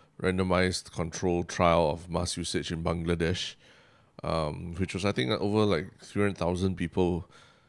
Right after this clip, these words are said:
uh, across, like, ten villages or something like that, lah,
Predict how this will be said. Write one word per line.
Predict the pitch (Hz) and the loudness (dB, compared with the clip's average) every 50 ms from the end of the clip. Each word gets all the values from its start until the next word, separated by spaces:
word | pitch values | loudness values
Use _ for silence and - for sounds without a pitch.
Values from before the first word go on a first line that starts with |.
| _ _ - - | _ _ -10 -6
uh, | - 71 71 67 57 | -4 -4 -2 -2 -4
across, | - - - - 98 92 - | -6 -4 0 0 0 2 0
like, | 82 71 - | -2 -6 -2
ten | - 92 92 92 90 | -2 0 0 0 0
villages | 87 87 90 92 85 92 90 87 80 80 | 0 0 0 0 2 2 2 2 0 -2
or | |
something | 78 - 95 90 92 92 78 | -2 -2 -2 -2 -2 -2 -2
like | 82 | -2
that, | 87 95 69 76 | 0 0 0 0
lah, | 85 87 | -2 -4